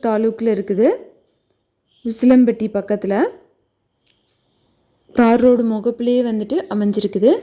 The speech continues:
ஒரு ஏக்கரோட விலை ஆறு லட்சம் சொல்றாங்க. நல்ல ஒரு விவசாயம் பண்றதுக்கு தகுந்ததான ஒரு இடமா இருக்குது, சமன்படுத்தப்பட்டு இருக்குது.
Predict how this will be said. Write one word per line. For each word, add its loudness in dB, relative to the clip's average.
ஒரு 6
ஏக்கரோட 2
விலை 2
ஆறு 0
லட்சம் 0
சொல்றாங்க. 0
நல்ல 6
ஒரு 2
விவசாயம் 0
பண்றதுக்கு -2
தகுந்ததான 0
ஒரு 2
இடமா 0
இருக்குது, 2
சமன்படுத்தப்பட்டு 0
இருக்குது. 2